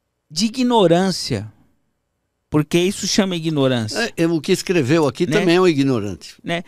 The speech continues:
Speaker 1: É com esse tipo de, mas existem esses mitos.
Speaker 2: Coice.
Speaker 1: Por exemplo, existe um mito, né,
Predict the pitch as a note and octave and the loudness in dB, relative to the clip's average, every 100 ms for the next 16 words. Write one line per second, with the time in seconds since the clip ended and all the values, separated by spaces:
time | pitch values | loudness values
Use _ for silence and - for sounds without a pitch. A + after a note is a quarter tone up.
0 | - - G3+ G3 - A3+ - G#3+ A#3+ - | -16 -4 -4 -2 -2 -2 -2 -8 -8 -8
1 | F3 A3+ B3+ C#4 B3 C4 C#4 C4 - C4+ | -6 -4 -2 -4 -4 -4 -2 -4 -4 -6
2 | G3 G#3+ A#3 - B2+ G#2 - C3 B2 - | -4 -2 -2 -4 -8 -8 0 4 4 0
3 | - D#2+ - - - _ C#4 D4 G#3 F3 | -6 -12 -14 -20 -20 _ 2 2 0 -2
4 | E3 B2+ A#2 - - - G3+ F#3 B3+ B3 | -2 -4 -8 -12 -20 0 2 2 0 -2
5 | C4 A#3+ G#3+ A3+ B3+ B3+ - F#4 - _ | -2 0 0 0 -2 -4 -6 -6 -10 _
6 | _ _ _ _ C3+ D#3+ A3+ D4+ | _ _ _ _ 0 2 0 -6